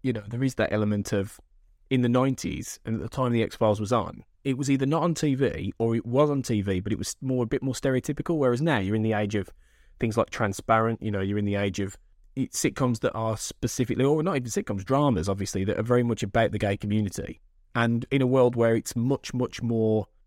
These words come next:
cliched to actually portray that in a, in a bad way. So it's just, I, I like the idea that it's not a big deal.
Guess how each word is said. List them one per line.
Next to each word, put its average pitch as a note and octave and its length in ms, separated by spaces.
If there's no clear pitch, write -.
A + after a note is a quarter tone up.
cliched A#2 640
to A2+ 100
actually - 220
portray B2 420
that D3 180
in D3+ 80
a, C3+ 260
in C3 80
a C3 40
bad C#3 220
way. D3 200
So C#3+ 320
it's D3 180
just, - 320
I, D#3+ 120
I E3 80
like F3+ 300
the D#3+ 120
idea D3+ 360
that G#2+ 100
it's - 280
not A#2+ 120
a A2+ 40
big A2 220
deal. G#2+ 360